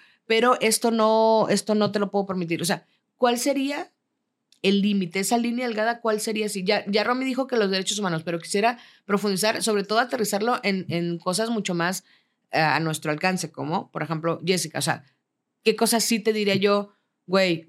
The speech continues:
es que me, es que me voy contigo, yo sé, <laughs> siento que te estoy a que, pues, es que me quedaste de este lado. No, pero porque, eh,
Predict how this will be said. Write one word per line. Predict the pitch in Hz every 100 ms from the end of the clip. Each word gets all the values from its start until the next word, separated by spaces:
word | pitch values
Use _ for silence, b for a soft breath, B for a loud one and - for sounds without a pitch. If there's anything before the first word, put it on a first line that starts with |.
| -
es | 202
que | 247
me, | 254 220 -
es | 214 190
que | 247
me | 214 202
voy | 208
contigo, | 214 220 220 226
yo | 220
sé, | 202
<laughs> | 214 220
siento | 202 190
que | 208 220
te | 180
estoy | 151 180
a | 170
que, | 170 143
pues, | 147 151
es | 156
que | 190
me | 175
quedaste | 160 151 190
de | 170
este | 170
lado. | 165 151 B B
No, | 196 277 285
pero | 247 233
porque, | 226 220 226 196 B B -
eh, | 226